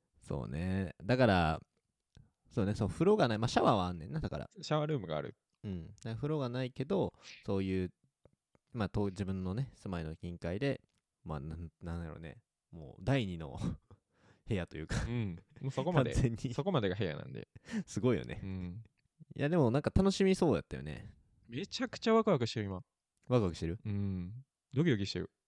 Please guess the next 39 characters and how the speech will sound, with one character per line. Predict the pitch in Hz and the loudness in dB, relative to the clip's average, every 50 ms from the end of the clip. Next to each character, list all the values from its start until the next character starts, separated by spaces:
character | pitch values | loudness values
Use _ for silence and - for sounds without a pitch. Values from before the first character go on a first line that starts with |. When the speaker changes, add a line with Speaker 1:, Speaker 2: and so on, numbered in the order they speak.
| _ _ _ _ _ - | _ _ _ _ _ 0
Speaker 1:
ド | 135 | 2
キ | 131 107 | 4 4
ド | 90 | 2
キ | - | 2
し | - - | -2 -4
て | - - | -4 -4
る？ | 87 92 - - | -4 -6 -4 -4
Speaker 2:
ド | 151 | -2
キ | - | 0
ド | 113 101 | 0 -2
キ | 95 | -2
し | - | -2
て | - 160 | 0 0
る？ | 185 196 | 0 2
逆 | 107 92 - 82 | 0 -2 -2 -2
に。 | 85 78 - - _ _ _ _ - _ | -6 -8 -10 -14 _ _ _ _ -20 _
Speaker 1:
<laughs> | - - 214 170 - | 0 0 2 2 0
し | - | 0
て | - 104 101 | 0 2 4
る | 107 | 4
よ。 | 92 - - | 2 2 -2
Speaker 2:
<laughs> | _ | _
Speaker 1:
そ | - - - 156 160 - - 190 147 - - 175 - - _ _ _ _ _ _ _ _ _ _ _ _ - - | -14 -8 -2 0 0 4 6 6 6 6 4 0 -2 -2 _ _ _ _ _ _ _ _ _ _ _ _ 0 0
れ | 117 117 | 2 4
で | |
言 | 123 123 | 4 4
う | |
と | - 120 | 4 2
し | - - | 0 2
て | 127 | 0
る | 110 104 | 0 0
よ。 | - - 120 | -2 -2 -2
Speaker 2:
ド | 131 139 | -2 0
キ | 123 | 2
ド | 101 90 | 0 0
キ | - | -2
し | - - | -4 -4
て | 127 123 | -2 -2
る？ | 135 | -2